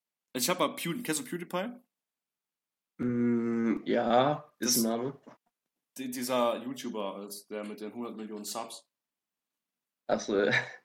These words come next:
Speaker 2: <laughs> ja, den kenn ich.
Speaker 1: <laughs> Der hat eigentlich mal, oh scheiße, mein Mikro ist wieder runter. Der hat eigentlich was, um jetzt so ein bisschen Real Talk-mäßiges, ähm, zu droppen. Der hat gemeint, dass der nur Tiere isst,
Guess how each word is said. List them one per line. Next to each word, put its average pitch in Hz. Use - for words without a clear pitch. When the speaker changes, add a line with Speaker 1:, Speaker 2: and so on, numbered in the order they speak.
Speaker 2:
<laughs> -
ja, 117
den 127
kenn 151
ich. 135
Speaker 1:
<laughs> -
Der 156
hat -
eigentlich 170
mal, 165
oh -
scheiße, 110
mein 107
Mikro 120
ist 123
wieder 123
runter. 123
Der 131
hat 131
eigentlich 151
was, 143
um 123
jetzt 123
so 131
ein 113
bisschen -
Real 135
Talk-mäßiges, 107
ähm, 101
zu 101
droppen. 113
Der 113
hat 123
gemeint, 117
dass 117
der 110
nur 151
Tiere 160
isst, 135